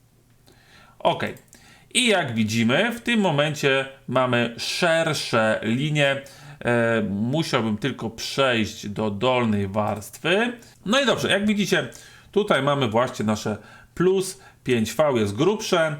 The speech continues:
a jak najedziemy tu, gdzie jest masa, to tak naprawdę pokazują się ścieżki i jak widzimy też jest jeden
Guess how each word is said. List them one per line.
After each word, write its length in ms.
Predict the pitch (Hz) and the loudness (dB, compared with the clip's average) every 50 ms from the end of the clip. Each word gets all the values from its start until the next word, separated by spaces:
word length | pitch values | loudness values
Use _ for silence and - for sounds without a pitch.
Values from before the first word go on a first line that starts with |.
| - - - - - | -12 -18 -20 -14 -6
a 120 | - 165 | -2 0
jak 200 | 170 165 156 139 | 0 0 0 0
najedziemy 460 | 135 139 135 131 117 127 170 170 151 135 | 0 0 2 2 2 0 0 0 -2 -2
tu, 100 | - 135 | -2 -2
gdzie 120 | 113 120 | 0 0
jest 120 | 113 104 | 0 0
masa, 420 | 123 156 190 202 - - 131 147 160 | 0 0 0 0 2 2 2 0 0
to 80 | 160 | -2
tak 180 | - - 151 139 | -4 -6 -4 -2
naprawdę 340 | 143 135 - 185 180 156 143 | -2 -2 -2 -2 -2 -2 -4
pokazują 580 | - - 143 - - 143 143 175 208 185 160 | -4 -6 -8 -4 -4 -4 -2 0 0 0 0
się 160 | 123 - 123 104 | 0 0 -2 -4
ścieżki 640 | - - - 180 170 - - - 151 143 135 - - - - - - - - - - - | -4 0 0 0 0 0 -2 -2 0 0 0 -2 -8 -20 -20 -20 -20 -20 -20 -18 -10 -6
i 140 | - 156 | -2 0
jak 220 | 143 127 120 107 104 | 2 2 2 2 0
widzimy 400 | 107 104 101 120 123 120 113 101 | -2 -2 0 0 0 0 0 0
też 360 | - 113 110 113 113 - - | 0 0 -2 -2 -2 -4 -4
jest 300 | 110 107 104 101 - - | -2 -2 -2 -2 -4 -6
jeden 520 | 110 107 107 104 98 101 104 101 101 101 | -2 -2 0 0 0 -2 -2 -2 -4 -6